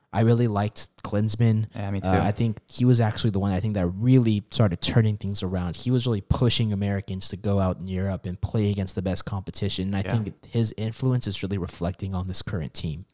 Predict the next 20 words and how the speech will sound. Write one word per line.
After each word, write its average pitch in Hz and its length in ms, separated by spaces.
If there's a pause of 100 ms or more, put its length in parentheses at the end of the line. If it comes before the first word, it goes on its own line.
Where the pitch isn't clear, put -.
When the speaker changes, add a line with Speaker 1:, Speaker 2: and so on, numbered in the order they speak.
Speaker 2:
Yeah, 95 160
I 95 80
wish 101 200
he 101 40
was 95 120
still 95 140
here, 95 180
man. 95 180
He's 101 160
a 92 40
really 92 280
good 90 120
coach. - 360 (320)
He's 101 180
a - 180
great, 110 220
great 110 260
player, 107 320
great 98 220
coach, 101 400